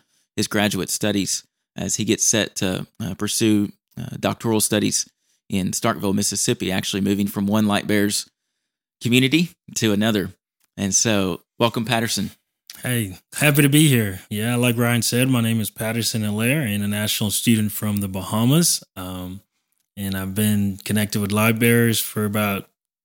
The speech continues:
Speaker 2: four years, and I've been at University Baptist, where Ryan Martin serves, uh, for about five years.
Speaker 1: So, Patterson, you came here as an international student from the Bahamas, but when you came here, you weren't a Christian. So how,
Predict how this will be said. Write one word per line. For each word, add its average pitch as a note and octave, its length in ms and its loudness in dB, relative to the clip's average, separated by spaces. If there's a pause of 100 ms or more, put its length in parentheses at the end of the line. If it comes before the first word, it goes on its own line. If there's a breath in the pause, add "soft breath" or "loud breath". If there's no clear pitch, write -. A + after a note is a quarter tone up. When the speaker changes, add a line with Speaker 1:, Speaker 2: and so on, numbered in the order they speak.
(180)
Speaker 2:
four C3 320 4
years, C3+ 720 4
and G#2 260 -2
I've G2+ 160 -4
been A2 180 2
at G#2 320 -2
University A#2 460 4
Baptist, A2+ 460 2
where G#2 140 -2
Ryan G#2 500 0
Martin G#2+ 320 2
serves, G#2+ 580 2 (540 loud breath)
uh, G2 140 -2
for G#2+ 160 -2
about G2+ 220 2
five G2+ 280 4
years. - 360 -4 (920)
Speaker 1:
So, B2+ 80 -2
Patterson, B2+ 560 2
you A#2+ 300 0 (300)
came D#3+ 260 2
here C3+ 200 6
as G#2+ 120 2
an A2 80 0
international A2+ 420 2
student A#2+ 400 0
from A2 140 0
the G2 40 0
Bahamas, G#2+ 640 -2 (400)
but A2 200 2
when A#2 100 2
you A2+ 80 2
came D3 240 2
here, A#2 220 4
you G#2 180 4
weren't A2+ 300 2
a - 100 -6
Christian. - 540 -4 (560)
So G#2+ 240 2
how, B2+ 400 2